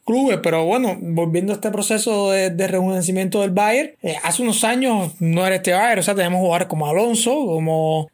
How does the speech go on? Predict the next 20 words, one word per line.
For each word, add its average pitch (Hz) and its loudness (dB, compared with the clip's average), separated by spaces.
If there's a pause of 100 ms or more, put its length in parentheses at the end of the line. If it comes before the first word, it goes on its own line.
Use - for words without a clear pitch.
eh, 165 -2
Plan, 196 0
Bastian 185 0
un 170 2
poco 170 0
más 160 0
atrás, 247 0
eh, 160 2
Arturo 170 0
Vidal, 202 2
o - 0
sea, 240 -4
poco 185 -2
a - 0
poco 220 0
esos 220 0
jugadores 220 2
han 214 0
ido 226 0
saliendo 226 0